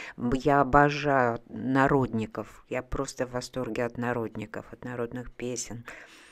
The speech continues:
Ой, хоры — это нечто.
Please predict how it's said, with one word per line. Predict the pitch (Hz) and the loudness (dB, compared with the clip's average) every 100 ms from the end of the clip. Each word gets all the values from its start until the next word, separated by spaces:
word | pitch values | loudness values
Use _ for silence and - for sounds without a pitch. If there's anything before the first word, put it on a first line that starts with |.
| - - _ _ _ _ _ _ _ - | -20 -20 _ _ _ _ _ _ _ -10
Ой, | 139 131 120 - _ | -2 -2 -2 -12 _
хоры — | - 143 139 160 156 | -4 -2 2 4 4
это | 131 131 131 | 0 -4 -4
нечто. | - 127 117 - - 113 | -6 -8 -8 -8 -8 -10